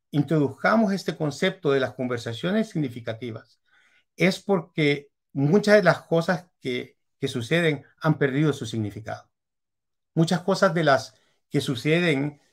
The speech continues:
eh, eh, en la vida diaria o en la vida política o científica o económica de la humanidad no tienen sentido.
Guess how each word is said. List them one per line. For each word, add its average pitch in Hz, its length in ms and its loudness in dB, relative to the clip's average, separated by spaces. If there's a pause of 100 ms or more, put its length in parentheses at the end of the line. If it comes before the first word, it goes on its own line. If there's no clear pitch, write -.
(140)
eh, 135 160 -2
eh, 135 400 -2
en 127 80 0
la 123 80 0
vida 143 260 2
diaria 151 640 2
o 135 80 -4
en 120 60 0
la 117 80 0
vida 131 260 0
política 131 680 -2
o 123 40 -2
científica 127 960 -6 (160)
o 131 100 0
económica 131 640 0
de 123 120 -2
la 117 120 0
humanidad 117 600 -4 (280)
no 143 180 2
tienen 139 320 -2
sentido. 113 560 -10